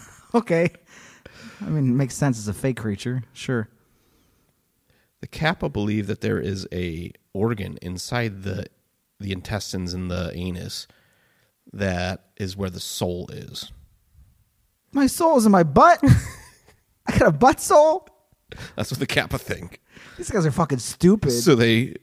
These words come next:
Speaker 2: they will go through your anus and rip out your, your organs because they are looking for, um,
Speaker 1: Oh my God.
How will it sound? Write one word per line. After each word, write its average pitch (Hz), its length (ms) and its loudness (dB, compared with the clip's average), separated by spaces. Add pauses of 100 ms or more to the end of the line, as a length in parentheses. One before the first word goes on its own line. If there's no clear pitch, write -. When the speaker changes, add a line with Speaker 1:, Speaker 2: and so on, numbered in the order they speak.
(100)
Speaker 2:
they 104 160 -4
will 98 580 -4 (160)
go 113 200 -2
through 131 160 -2
your 95 200 -6
anus 104 460 -4
and 92 220 -10
rip 113 180 -6
out 139 220 -4
your, 110 160 -6 (640)
your 104 240 -2
organs 90 560 -4
because 92 320 -8
they 95 100 -4
are 92 80 -2
looking 95 320 -6
for, 90 520 -6 (1300)
um, 82 720 -8 (220)
Speaker 1:
Oh 220 140 0
my 311 160 2
God. 185 760 0